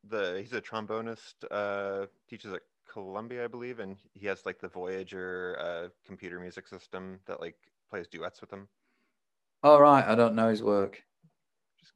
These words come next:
Speaker 1: curious. Um,
Speaker 2: All right. I'm not doing very well on your,
Speaker 1: <laughs> Well, I
Speaker 2: your
Speaker 1: mean, I'm,
Speaker 2: name.
Speaker 1: I'm impressed with, uh, how much random crap I know. <laughs>
Speaker 2: Yeah.
Speaker 1: Uh, no, but, uh, let's see here.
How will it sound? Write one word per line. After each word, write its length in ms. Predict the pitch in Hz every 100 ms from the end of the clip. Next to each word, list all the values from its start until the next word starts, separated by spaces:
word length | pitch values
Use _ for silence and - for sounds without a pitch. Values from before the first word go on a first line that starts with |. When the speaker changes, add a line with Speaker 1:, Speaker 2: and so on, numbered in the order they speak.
| -
Speaker 1:
curious. 480 | 101 92 139 185 -
Um, 340 | 104 101 101 101
Speaker 2:
All 100 | 117
right. 80 | 107 _
I'm 120 | - 202
not 160 | 214
doing 200 | 180 165
very 240 | 139 151 127
well 220 | 147 160
on 140 | 117
your, 340 | 110 107 104 107
Speaker 1:
<laughs> 680 | - - - - _ - 208
Well, 120 | - 139
I 40 |
Speaker 2:
your 0 |
Speaker 1:
mean, 100 | 107
I'm, 140 | 113 127
Speaker 2:
name. 80 | 123 _ _
Speaker 1:
I'm 100 | 110 123
impressed 320 | - 120 -
with, 160 | 104
uh, 320 | 107 95 92 98 _ _ -
how 80 | 104
much 400 | 98 98 - - - _
random 460 | 90 92 98 98 95
crap 240 | - 90 95
I 140 | 98
know. 280 | 110 92 107 -
<laughs> 200 | - - - - - - _ 180 -
Speaker 2:
Yeah. 180 | 120 117
Speaker 1:
Uh, 500 | 107 104 104 101 104 107 -
no, 80 | 80 95
but, 160 | 104
uh, 340 | 104 101 98 95
let's 160 | 101 -
see 140 | 87 87
here. 200 | 92